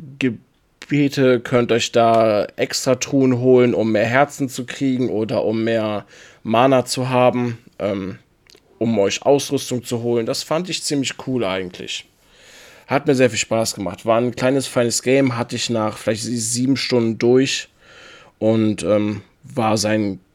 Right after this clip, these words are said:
Geld wert im Deal unter fünf Euro oder so. Es gibt's auf der Switch auch Retail, falls ihr, ähm,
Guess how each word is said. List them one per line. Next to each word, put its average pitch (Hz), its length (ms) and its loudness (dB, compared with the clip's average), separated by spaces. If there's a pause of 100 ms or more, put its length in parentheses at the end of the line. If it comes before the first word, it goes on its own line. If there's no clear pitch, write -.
(100)
Geld 90 300 -8
wert 104 320 -2
im 110 160 -4
Deal 107 220 0
unter 107 260 -2
fünf 113 240 -6
Euro 110 400 2
oder 110 160 0
so. 110 260 -2
Es 101 180 -6
gibt's 131 220 -2
auf 113 160 0
der 113 120 -4
Switch - 400 0
auch 113 280 0 (880)
Retail, 127 520 6
falls 120 460 2
ihr, 110 320 4
ähm, 101 360 -2